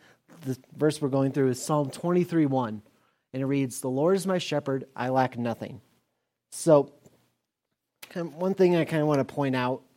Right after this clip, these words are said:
is oftentimes, if you get the same message over and over again, it starts to get stale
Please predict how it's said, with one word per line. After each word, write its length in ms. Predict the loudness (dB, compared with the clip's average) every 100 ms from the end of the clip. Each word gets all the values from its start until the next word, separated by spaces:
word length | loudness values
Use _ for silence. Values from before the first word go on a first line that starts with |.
| _
is 800 | -4 -2 -2 -4 -6 -8 -10 -14 _ _ _ _ _ _
oftentimes, 1080 | 2 2 2 2 2 2 2 0 -2 -8 -14 _ _ _ _ _ -10
if 120 | -4
you 80 | 2
get 200 | 2 2
the 80 | -2
same 280 | 0 2
message 420 | 2 0 0 -2 -2
over 280 | -4 -2 0
and 100 | -2
over 220 | -2 0
again, 320 | 0 0 -2 -6 _ _ _ _ _ -16
it 120 | -6
starts 300 | 0 0 0
to 60 | 0
get 180 | 0
stale 600 | -2 -2 0 0 0 -4